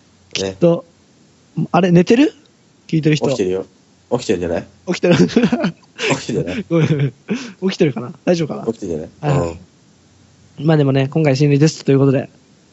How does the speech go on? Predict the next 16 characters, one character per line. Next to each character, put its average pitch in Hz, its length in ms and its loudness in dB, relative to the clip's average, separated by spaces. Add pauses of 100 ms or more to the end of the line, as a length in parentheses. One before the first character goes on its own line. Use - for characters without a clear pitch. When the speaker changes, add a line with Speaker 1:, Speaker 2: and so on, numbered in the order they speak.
(140)
Speaker 2:
は 92 240 -2
い。 85 100 -10 (260)
Speaker 1:
そ 139 320 0
う。 - 40 -20 (720)
次 226 280 4
こ 180 140 2
そ 135 120 2
は、 110 200 -6 (1400)
な 156 140 4
ん 160 80 0
か - 220 -4 (120)
考 143 220 4
え 156 40 4
と 135 120 0
く 117 100 -6
わ。 - 180 -12